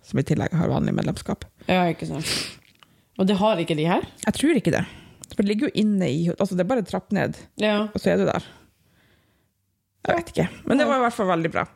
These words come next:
Speaker 2: Ja.
Speaker 1: Eh, så det var fint. Klarte å lure med meg og
Speaker 2: Du var
Speaker 1: Marianne også på trening.
Speaker 2: Ja, og så var du jo jævlig tidlig der.
Speaker 1: Ja, men det er fordi at vi startet så jævlig tidlig. Første filmen startet jo klokka ni.
Speaker 2: Ja. Sykt komisk å gå og sette seg og se kino klokka ni
Speaker 1: <laughs>
Speaker 2: på morgenen.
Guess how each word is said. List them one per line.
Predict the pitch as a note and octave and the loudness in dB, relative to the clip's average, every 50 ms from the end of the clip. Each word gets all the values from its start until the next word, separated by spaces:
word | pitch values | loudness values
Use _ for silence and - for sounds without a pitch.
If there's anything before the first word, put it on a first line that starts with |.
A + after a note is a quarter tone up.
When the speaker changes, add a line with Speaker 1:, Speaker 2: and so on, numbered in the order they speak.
| _ - | _ -2
Speaker 2:
Ja. | D#4+ D#4+ B3 | 0 2 2
Speaker 1:
Eh, | A3 G3+ E3 - A#3 - - - G#3 | 0 0 -2 -2 -2 -2 -2 -2 -4
så | - - A#3+ | -4 -2 0
det | A3+ A3+ | 2 2
var | A#3 A3+ | 2 0
fint. | A3+ G#3+ A3 - - _ - - - - - - - - - - _ _ - - | 0 -2 -6 -6 -12 _ -20 -16 -12 -10 -10 -10 -10 -12 -16 -20 _ _ -10 -4
Klarte | - - A3 - G#3+ | 0 0 2 2 2
å | G#3+ | 2
lure | G3 F#3+ F#3 F3+ | 2 2 2 2
med | F3+ F3+ F3 | 0 0 2
meg | E3+ C#3+ C#3+ | 2 2 2
og | B2 - | 2 2
Speaker 2:
Du | A3+ G#3+ | 4 4
var | G#3+ G#3+ G3+ - - - | 4 2 2 -2 0 0
Speaker 1:
Marianne | A3 G3 F#3 F3+ G3+ F#3+ | 2 2 2 2 2 0
også | E3+ - - - A#3 | 0 -2 -2 -2 -4
på | - A3+ | -4 -4
trening. | - A#3+ A#3 B3+ C#4 C#4 C4 - - | -4 -2 -2 -2 -2 -4 -4 -2 0
Speaker 2:
Ja, | A#3 A#3 A#3 A3+ | 2 2 2 2
og | A3+ | 2
så | A3+ A#3 A3 | 0 0 0
var | G#3+ G#3+ | 0 0
du | G3+ G#3+ | 0 0
jo | G#3 G#3 | 2 2
jævlig | G3+ G3+ G3+ G3+ G#3 A3 A#3 A#3 G3+ F3+ F3 F3 | 2 2 2 2 2 2 2 2 2 0 -2 0
tidlig | A3 A3+ B3+ B3 F3 | 0 0 0 0 0
der. | - D#3+ D#3+ E3+ - - - - | 0 -2 -2 -4 -6 -10 -4 0
Speaker 1:
Ja, | - D#3 D3 A2 E2+ G2 - - - - - | 2 2 2 2 2 2 0 0 0 0 0
men | - - | 0 0
det | - - | 0 0
er | - - - | 0 -2 -4
fordi | - - - | -2 -2 -2
at | - - | -2 -2
vi | - E3 | -2 -2
startet | - - - - D#3+ | 0 -2 -2 -2 -2
så | - F3 | 0 0
jævlig | - D3 E3 E3+ - | 0 0 0 0 0
tidlig. | - - F#3 | 0 -2 0
Første | - G3+ F#3+ - F#3+ | 0 0 0 0 2
filmen | F3+ F3 E3+ D#3+ E3 | 2 2 2 2 0
startet | - E3+ F#3+ E3 | 0 0 0 0
jo | D#3+ | -2
klokka | D#3+ - - D3 | -2 0 0 0
ni. | D#3+ D3+ D3+ D3+ - - - - | 2 2 0 -2 -4 -10 -10 -4
Speaker 2:
Ja. | A3 G3 G3 F3+ F3+ F3+ - - - - - - - - - - | -2 0 0 0 -2 -6 -10 -16 -20 -20 -20 -20 -20 -20 -18 -16
Sykt | C#3 - - - - F3 E3 - - - | -16 -14 -12 -12 -12 -12 -12 -12 -10 -8
komisk | D#3+ D#3 D#3 D3 C3+ - | -6 -4 -4 -4 -6 -6
å | D3+ D3 | -6 -4
gå | C#3+ | -4
og | C#3+ | -2
sette | - D#3 D3 - | -2 -4 -4 -4
seg | - A#2 | -4 -4
og | D3 D3+ C3+ A#2+ - - E2 E3+ | -2 -2 -2 -2 -4 -6 -10 -16
se | - _ _ _ _ _ _ - | -18 _ _ _ _ _ _ -12
kino | - - F#3 F3 E3+ D#3 - B2 C3 | -4 0 2 2 2 2 0 0 -2
klokka | - C#3+ - - D3 | -2 -2 0 0 2
ni | D3+ D3+ D#3 B3 | 2 4 4 4
Speaker 1:
<laughs> | - C4 C4 - B3+ - A#3+ - - G3+ A#3+ - _ - - - - - - - | 2 2 0 0 0 0 0 -2 -2 -6 -6 -8 _ -18 -18 -18 -16 -18 -10 -2
Speaker 2:
på | - E3+ | 0 2
morgenen. | F3 E3+ F3 D#3+ D3 C3 D3+ | 2 4 2 2 2 0 0